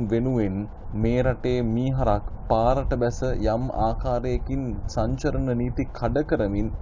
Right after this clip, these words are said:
එවැනි මිනිසුන් රකින්නට ඉදිරිපත්ව සිටිනවා. ඛේදනීයයි මේ රටේ තත්ත්වය. දරුවන්ට නම් කියලා දෙන්න එපා. මේ වගේ දේශපාලන වශයෙන් වුණු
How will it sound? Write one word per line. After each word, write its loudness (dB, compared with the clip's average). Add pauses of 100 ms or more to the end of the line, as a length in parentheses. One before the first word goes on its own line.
එවැනි 0
මිනිසුන් -2
රකින්නට 0
ඉදිරිපත්ව -2
සිටිනවා. -2 (440)
ඛේදනීයයි 2
මේ 0
රටේ -2
තත්ත්වය. -4 (680)
දරුවන්ට 2
නම් 0
කියලා 0
දෙන්න -2
එපා. -4 (120)
මේ -2
වගේ -2
දේශපාලන 0
වශයෙන් -2
වුණු -2